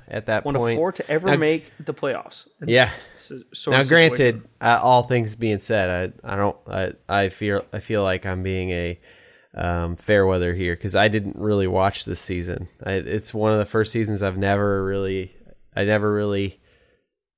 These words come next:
Speaker 1: took, uh, time to watch hockey. So I'm just enjoying the playoffs for what they are.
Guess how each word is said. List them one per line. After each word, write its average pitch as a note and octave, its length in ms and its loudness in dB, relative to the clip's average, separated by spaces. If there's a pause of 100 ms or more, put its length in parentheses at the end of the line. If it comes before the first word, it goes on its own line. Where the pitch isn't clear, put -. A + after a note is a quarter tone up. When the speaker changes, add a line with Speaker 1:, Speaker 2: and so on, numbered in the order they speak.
(120)
Speaker 1:
took, - 500 0
uh, G2+ 460 2 (380)
time A#2+ 360 0
to A2+ 280 -2
watch B2 300 -2
hockey. G2+ 360 -6
So G2+ 460 -4 (680)
I'm D#3+ 200 6
just F3+ 160 4
enjoying E3+ 340 6
the D#3 60 0
playoffs D#3 460 6
for C#3 120 0
what D3 200 2
they D3+ 160 4
are. C3+ 540 2